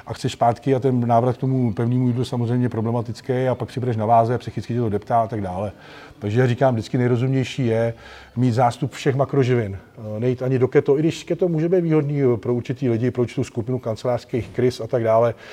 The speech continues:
který mají jenom kancelářskou práci, málo pohybu, tak samozřejmě to může být výhodný, protože nepotřebují tolik těch sacharidů pro ten výkon, jako my, co cvičíme.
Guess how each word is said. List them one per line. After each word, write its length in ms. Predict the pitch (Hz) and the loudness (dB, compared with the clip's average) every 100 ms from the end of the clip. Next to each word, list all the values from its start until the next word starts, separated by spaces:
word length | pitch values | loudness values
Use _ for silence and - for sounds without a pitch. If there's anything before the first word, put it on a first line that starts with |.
| - - | -20 -6
který 180 | 123 | 0
mají 100 | 123 123 | 4 4
jenom 100 | 123 | 2
kancelářskou 520 | 120 - 123 - 127 | 0 0 -2 -2 -4
práci, 360 | 131 120 - | 0 -2 -2
málo 240 | 120 113 123 | 0 2 2
pohybu, 420 | 123 120 117 117 - - - | 0 0 0 -2 -8 -20 -10
tak 160 | - 120 | -8 -6
samozřejmě 280 | 131 120 139 | -4 -2 0
to 80 | 143 | 2
může 140 | 139 | 2
být 60 | 139 | 2
výhodný, 200 | 143 147 | 2 0
protože 180 | 135 | 0
nepotřebují 400 | 151 135 151 165 | 0 0 -2 -2
tolik 180 | 139 131 | 0 -2
těch 100 | 120 | -2
sacharidů 340 | - - 123 117 | -6 -2 0 0
pro 100 | 120 | 0
ten 160 | 131 | -2
výkon, 260 | 113 104 127 | -2 -2 -2
jako 160 | - | 0
my, 100 | 120 | 0
co 120 | 113 120 | 0 -2
cvičíme. 420 | 110 - 110 | -4 -4 -6